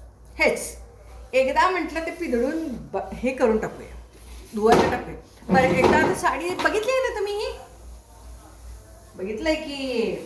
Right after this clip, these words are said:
wear and tear साडी एकच. थंही बसा, कुठंही बसा, काय होत नाही याला.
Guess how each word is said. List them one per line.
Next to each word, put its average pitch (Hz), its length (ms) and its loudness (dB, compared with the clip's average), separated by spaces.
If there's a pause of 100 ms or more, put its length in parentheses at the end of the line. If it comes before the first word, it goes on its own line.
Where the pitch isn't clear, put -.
(240)
wear 226 440 4
and 349 380 0
tear 294 340 0
साडी 285 280 0
एकच. 214 400 -2
थंही 220 240 -2
बसा, 269 380 4
कुठंही 262 480 -2
बसा, 254 300 2
काय 233 340 0
होत 269 120 2
नाही 254 140 -2
याला. 208 180 2